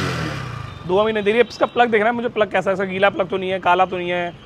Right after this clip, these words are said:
मतलब एकदम white, pure white plug होना चाहिए। तो अंदर लगाते हैं फटाफट। तो भाई इंजन ऑयल तो इसका पूरा निकल गया है। इसका जो इंजन ऑयल है ये निकला है हमारा आठ सौ एम एल, आठ सौ एम एल ऑयल, मुझे साढ़े आठ सौ एम एल निकला है।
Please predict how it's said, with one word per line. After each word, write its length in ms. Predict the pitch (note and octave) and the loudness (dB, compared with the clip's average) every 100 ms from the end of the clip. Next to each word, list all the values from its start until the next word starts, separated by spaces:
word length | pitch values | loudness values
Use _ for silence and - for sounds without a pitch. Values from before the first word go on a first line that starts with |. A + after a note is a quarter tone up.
| - | -20
मतलब 200 | - B3 | -2 4
एकदम 220 | C4 C4+ A3+ | 4 4 6
white, 280 | G3 A3+ G#3+ | 6 6 2
pure 260 | G3+ A3+ | 6 8
white 280 | G#3 G#3 G3 | 8 4 4
plug 120 | G3 | 0
होना 160 | F#3 E3 | 0 -2
चाहिए। 120 | F3 | -2
तो 60 | G#3 | -2
अंदर 160 | G#3+ | -2
लगाते 260 | A3+ G3 G3 | 2 2 2
हैं 80 | G#3 | 2
फटाफट। 240 | G#3 G#3+ - - - - - - - - - - - - - - | 2 0 -10 -12 -8 -6 -4 -2 -2 -2 -2 -4 -8 -20 -20 -10
तो 60 | F#3+ | -2
भाई 100 | A3 | -2
इंजन 240 | G3+ G#3 | -2 -2
ऑयल 120 | G#3+ | -2
तो 60 | A3 | -2
इसका 140 | G#3 | -2
पूरा 220 | B3 F#3 G#3 | -2 2 2
निकल 200 | F#3+ F3+ | 2 0
गया 180 | F3 | 0
है। 120 | F#3 G3+ - _ - | -2 -6 -20 _ -18
इसका 220 | - - G#3+ | -16 -4 -2
जो 80 | |
इंजन 220 | G3 F3 G#3+ | -2 -2 -2
ऑयल 180 | G3 | -2
है 160 | G#3+ A3 - D3+ | -2 -4 -8 -8
ये 180 | F#3+ G#3 | -2 -2
निकला 300 | G3 F3 F3 | -2 -2 0
है 140 | F3 | 0
हमारा 360 | F3+ D#3 D#3+ A3+ - - - - - - _ _ - _ - - - - _ | -2 -2 -2 -4 -6 -20 -20 -20 -20 -20 _ _ -20 _ -20 -20 -20 -20 _
आठ 180 | E3 F#3 | -2 -2
सौ 140 | - | -2
एम 160 | G3 E3 | -6 -6
एल, 140 | C3+ A#2 - _ _ _ - - - | -8 -10 -20 _ _ _ -20 -20 -4
आठ 140 | D#3 | -4
सौ 120 | E3 G3+ | -2 -6
एम 60 | |
एल 60 | G3+ | -4
ऑयल, 100 | G3+ | -6
मुझे 300 | G3 A3+ A3 | -6 -6 -8
साढ़े 240 | G#3 F3+ F#3+ | -2 -2 0
आठ 140 | G3 | -2
सौ 100 | F#3+ | -2
एम 60 | G3+ | -6
एल 60 | |
निकला 180 | G3 E3 | -4 -4
है। 280 | G3+ - - | -6 -8 -18